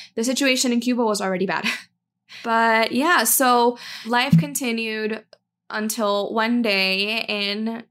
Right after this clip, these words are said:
January, late in January, the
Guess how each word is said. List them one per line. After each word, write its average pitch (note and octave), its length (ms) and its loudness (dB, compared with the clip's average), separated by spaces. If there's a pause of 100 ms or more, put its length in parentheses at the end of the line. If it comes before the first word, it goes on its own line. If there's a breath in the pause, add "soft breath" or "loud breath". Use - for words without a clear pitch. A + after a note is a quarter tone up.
January, A3+ 960 -2 (720)
late A3 480 -2
in G#3+ 100 -2
January, G3+ 840 -4 (640 loud breath)
the A#3 680 0